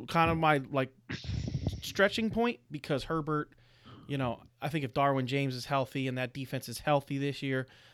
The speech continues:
I don't think he, maybe he has to throw as much. But until I see those guys healthy,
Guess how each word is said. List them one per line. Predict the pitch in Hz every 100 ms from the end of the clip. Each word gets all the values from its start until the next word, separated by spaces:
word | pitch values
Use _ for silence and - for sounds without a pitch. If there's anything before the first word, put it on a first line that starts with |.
| -
I | 147
don't | 151
think | 160 135
he, | 147
maybe | 151 147
he | 151
has | -
to |
throw | 117 135 147 175
as | 165
much. | 185 233 - - - - - _
But | 113 151 139 -
until | 135 135 180 160
I | 147
see | - - 170
those | 196 190
guys | 190 190 190
healthy, | 196 202 208